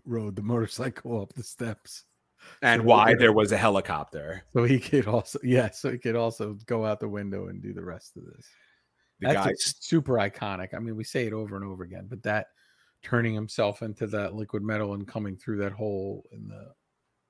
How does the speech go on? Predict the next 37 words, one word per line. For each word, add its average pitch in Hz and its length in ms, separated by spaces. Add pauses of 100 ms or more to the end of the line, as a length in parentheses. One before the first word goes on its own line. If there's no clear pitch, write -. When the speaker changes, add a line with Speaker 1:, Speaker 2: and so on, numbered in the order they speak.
Speaker 1:
in 98 80
the 95 80
window 104 360
of 92 80
the 95 40
helicopter, 101 600
broken 95 340
window, 95 320
is 101 120
amazing. 92 420 (260)
Speaker 2:
And 131 140
everything 113 320
about 92 400
this 85 180
reminds 87 400
me 82 160
of 71 120
Die 78 220
Hard, 67 400
uh, 73 260
Johnson 85 440
and 80 100
Johnson, 78 640
no 82 200
relation. 78 640 (440)
Speaker 1:
<laughs> 127 300 (880)
Speaker 2:
Uh, 85 200
the 87 120
guy 92 220
stunned 95 460
opens 98 400
the 87 120
helicopter 92 480
door 101 360
and 85 120
jumps 85 320
out. 62 280